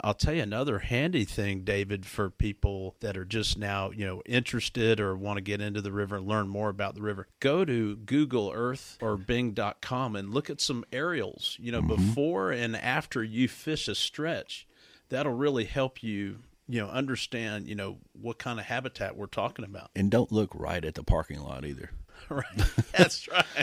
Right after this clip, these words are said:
Speaker 2: <laughs> Try not to, try not to walk straight out of the parking lot right into the s-, right into the stream, if you can help it. But you know what? It's interesting that
Speaker 1: Mm-hmm.
Speaker 2: people will clean fish, you know, right at the ramp or right at the gravel bar.
Speaker 1: Oh, sure.
Speaker 2: And in the evenings, the big browns just seem to know, like, "All right, it's time.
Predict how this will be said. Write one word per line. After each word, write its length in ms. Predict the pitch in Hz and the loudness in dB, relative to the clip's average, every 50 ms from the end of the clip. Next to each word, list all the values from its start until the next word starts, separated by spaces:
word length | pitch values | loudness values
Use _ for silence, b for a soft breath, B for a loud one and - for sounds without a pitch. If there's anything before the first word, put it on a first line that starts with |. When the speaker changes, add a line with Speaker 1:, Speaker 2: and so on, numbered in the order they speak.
| - - | -2 -2
Speaker 2:
<laughs> 40 | _ | _
Try 220 | - - 143 156 | 0 4 6 8
not 160 | 143 110 90 - | 8 8 6 4
to, 80 | - - - - - | 0 -2 -6 -10 -2
try 160 | - 151 151 | 2 4 6
not 180 | 143 131 117 - | 6 6 6 4
to 60 | 107 | 4
walk 220 | 98 101 - - | 4 4 4 2
straight 260 | - - - 95 90 | -2 0 0 0 2
out 120 | 92 87 80 | 2 0 0
of 40 | 76 | -2
the 60 | 78 | -2
parking 260 | - 87 82 78 78 | 0 -2 -2 0 -2
lot 260 | 76 78 78 73 - - | -2 -2 -2 -4 -2 -2
right 200 | 82 80 80 82 | -2 0 0 -2
into 180 | 80 80 73 | -2 -4 -4
the 80 | 71 76 | -4 -4
s-, 120 | - - - _ _ - - | -6 -6 -8 _ _ -14 -4
right 240 | 80 87 87 85 82 | 2 2 2 4 2
into 220 | 80 76 73 69 67 | 2 0 0 -2 -2
the 60 | - | -4
stream, 400 | - - - 82 78 73 69 71 | -4 -2 0 0 0 0 2 2
if 140 | 117 - - | 2 4 4
you 60 | 180 165 | 4 4
can 100 | 160 135 | 6 4
help 220 | 143 147 127 - | 4 2 2 0
it. 100 | - - _ - | -4 -8 _ 0
But 200 | 147 - - - _ | 0 0 0 -2 _
you 100 | - 123 | 4 8
know 120 | 139 139 | 8 8
what? 320 | 135 143 147 156 160 - - _ | 8 8 8 6 6 2 -2 _
It's 180 | - 95 - | -2 -2 0
interesting 640 | 78 110 131 127 - 113 - - 104 98 92 92 87 | 2 2 2 2 2 -2 -2 0 0 0 2 2 0
that 200 | 85 80 - - | 0 -2 -2 -4
Speaker 1:
Mm-hmm. 220 | 135 135 147 180 | -8 -10 -8 4
Speaker 2:
people 280 | 185 131 131 - 90 85 | 6 6 6 6 2 0
will 120 | 82 76 | 0 -2
clean 380 | - - - 104 101 95 90 85 | -2 2 4 6 6 6 4 2
fish, 420 | - - 65 65 - - - - - - | 0 -4 -4 -4 -4 -6 -8 -8 -12 -8
you 100 | - 85 | -8 -6
know, 100 | 73 73 | -6 -6
right 260 | 71 69 90 90 87 | -4 -2 0 0 2
at 120 | 85 80 - | 0 0 0
the 100 | 76 71 | 0 0
ramp 260 | 78 80 78 76 - | 0 0 0 0 0
or 60 | 85 | 2
right 180 | 87 87 85 87 | 4 6 6 6
at 80 | 82 | 4
the 80 | - 85 | 2 2
gravel 320 | 76 87 85 85 82 85 | 2 4 4 6 4 4
bar. 400 | 80 85 85 85 85 85 85 85 - _ _ _ - | 4 4 4 4 4 4 2 0 -4 _ _ _ -6
Speaker 1:
Oh, 160 | 110 107 117 | -2 -2 -2
sure. 340 | 113 - - 117 101 90 - - | -4 -2 -4 -4 -4 -4 -6 -2
Speaker 2:
And 160 | - 101 92 95 | 2 4 4 4
in 100 | 92 85 | 4 2
the 140 | 82 - 92 | 2 2 4
evenings, 760 | 95 104 113 113 120 120 123 127 123 - - - - - - | 6 6 6 6 6 6 4 2 0 -2 -4 -4 -6 -8 -6
the 80 | 98 85 | -4 0
big 220 | 76 101 98 82 | 2 2 2 6
browns 340 | 87 95 101 101 95 85 78 | 6 6 8 8 6 4 4
just 220 | 80 90 82 - - | 2 0 0 2 2
seem 240 | - 101 92 87 | 4 4 4 4
to 40 | 82 | 2
know, 280 | 85 90 92 92 92 85 | 2 4 4 4 4 4
like, 220 | 78 78 73 - - - _ _ | 2 2 0 -2 -8 -20 _ _
"All 80 | - 98 | -8 -8
right, 80 | 87 | -8
it's 100 | - - | -8 -10
time. 360 | - - 101 95 98 101 98 | -8 -4 -2 -2 -2 -2 -4